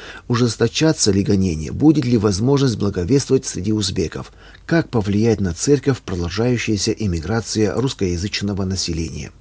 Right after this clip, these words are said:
Но одно ясно: Бог не оставит своих. «Начавший в вас доброе дело будет совершать его даже до дня Иисуса Христа»,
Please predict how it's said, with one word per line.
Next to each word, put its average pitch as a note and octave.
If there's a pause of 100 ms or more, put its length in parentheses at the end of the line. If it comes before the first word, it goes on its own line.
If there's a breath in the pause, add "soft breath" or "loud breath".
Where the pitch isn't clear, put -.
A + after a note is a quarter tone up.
(400 loud breath)
Но D#3
одно D3
ясно: E2
Бог C#3
не C#3+
оставит C3
своих. - (500 loud breath)
«Начавший G2
в D#2+
вас G2
доброе G2+
дело B2
будет C3+
совершать G2+
его A#2
даже F#2
до C3
дня B2
Иисуса F2
Христа», D#2+